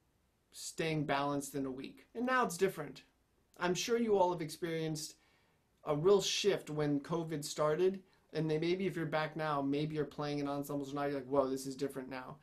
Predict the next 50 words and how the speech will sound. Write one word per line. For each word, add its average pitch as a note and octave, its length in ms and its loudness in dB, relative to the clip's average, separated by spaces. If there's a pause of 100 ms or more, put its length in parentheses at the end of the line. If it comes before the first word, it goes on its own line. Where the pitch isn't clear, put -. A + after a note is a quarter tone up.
(260)
So F3 360 2 (300)
if D#3+ 140 -2
you A3+ 100 2 (160)
have F3+ 220 6
a F3+ 40 4
lot D#3+ 260 2
of D3+ 100 -4
playing D#3+ 260 -2
responsibilities D#3+ 840 -4
or C#3+ 80 -2
you C#3 100 0
have D3+ 220 -6
to D3 160 -6
start D3 560 -2
jumping D3 340 -2
through D3 140 -4
a - 20 0
lot C#3 200 2
of C#3 100 -4
hoops F3 500 -6 (380)
with C#3+ 160 -4
school F3+ 500 4
or D3+ 140 0
maybe C#3+ 280 0
a C3+ 40 0
job, C#3+ 540 0 (400)
then E3 340 -2 (140)
a D#3+ 100 -2
practice A#3 420 -2
chart A3+ 380 2
and, D3+ 360 -2
and D3+ 220 0
noticing F3 460 2
what D3+ 180 0
you're D3 80 -4
doing D3+ 300 0
over D3 220 -2
a C#3+ 60 -2
period D3+ 260 -4
of C#3+ 80 -4
time D3 240 -2
can C#3 180 -2
be C3+ 140 -4
really G#3 600 2 (180)
helpful D3 540 0
to D3 140 -6
keep E3 300 -10
you E3+ 260 -6
on C#3+ 240 -2
track B3 480 -2